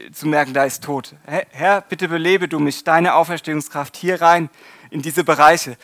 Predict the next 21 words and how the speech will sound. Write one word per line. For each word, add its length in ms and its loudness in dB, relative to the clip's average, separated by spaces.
dass 160 -6
da 140 -2
wieder 220 2
Lob 260 4
hervorkommt 600 -2
und 120 -2
Anbetung 540 -2
zu 140 -8
dir, 360 -6
weil 120 -4
du 100 -8
bist 200 -10
ja 180 -2
würdig.“ 480 2
Oh. 240 0
So, 260 0
da 140 2
ist 160 0
jetzt 200 -8
diese 240 -4
Armee, 380 -2